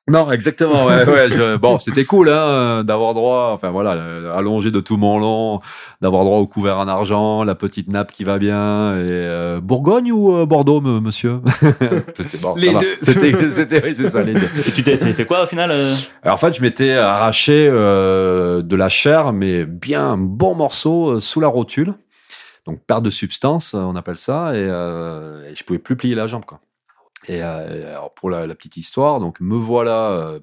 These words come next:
Speaker 1: punaise, et c'est marrant parce que l'impact, je sens rien du tout. Euh, le leash qui, qui lâche, donc je remonte à la surface, pas de planche, la planche dans le chenal, et, euh, et, et je ressens aucune douleur, rien, je sens que ça a tapé.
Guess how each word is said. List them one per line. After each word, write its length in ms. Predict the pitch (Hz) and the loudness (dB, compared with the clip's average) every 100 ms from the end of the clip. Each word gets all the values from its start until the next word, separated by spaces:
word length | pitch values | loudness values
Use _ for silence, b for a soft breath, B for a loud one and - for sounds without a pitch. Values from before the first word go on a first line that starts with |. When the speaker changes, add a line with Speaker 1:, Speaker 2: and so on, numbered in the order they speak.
| - | -16
Speaker 1:
punaise, 360 | 87 92 92 - - | -8 -6 -6 -10 -16
et 80 | 80 | -6
c'est 100 | 107 | -2
marrant 220 | 120 127 | 0 -2
parce 100 | - | -2
que 60 | |
l'impact, 360 | 101 107 135 123 | -2 0 0 -2
je 80 | 90 | -6
sens 240 | - 82 | -8 -4
rien 120 | 113 | -2
du 100 | 147 | -2
tout. 240 | 123 123 170 B B B B B B B B B - | -4 -10 -12 B B B B B B B B B -2
Euh, 320 | 101 98 92 | 0 2 0
le 140 | 95 131 | 2 2
leash 260 | 151 - | 2 -4
qui, 260 | - 107 92 | -4 -4 -4
qui 120 | 92 | -4
lâche, 500 | 113 170 - - _ _ _ | -2 -2 -4 -8 _ _ _
donc 160 | - 95 | -10 -4
je 100 | 113 | -2
remonte 260 | 117 120 110 | 0 -2 -4
à 60 | |
la 80 | 98 | -4
surface, 640 | - 95 - 139 185 180 | -6 -8 -4 -2 -2 -6
pas 240 | - - 90 | -12 -12 -10
de 60 | |
planche, 300 | - 139 170 | -6 -4 -4
la 60 | - | -8
planche 220 | 90 85 | -10 -10
dans 80 | 80 | -10
le 80 | 80 | -12
chenal, 400 | 92 120 175 B B B B B B | -8 -6 -8 B B B B B B
et, 220 | - 117 120 | -2 2 2
euh, 680 | 101 95 90 87 87 87 | 2 2 0 -2 -4 -6
et, 140 | 87 - | -10 -8
et 80 | 110 | -6
je 100 | 98 | -4
ressens 480 | 117 127 175 131 - _ | -4 -4 -6 -8 -10 _
aucune 260 | 180 175 196 | -4 -2 0
douleur, 240 | 131 90 - | -2 -2 -6
rien, 220 | 127 107 _ _ | -10 -10 _ _
je 60 | - | -14
sens 140 | 101 | -12
que 60 | - | -10
ça 100 | 90 | -12
a 60 | - | -8
tapé. 420 | 92 - 165 | -8 -6 -8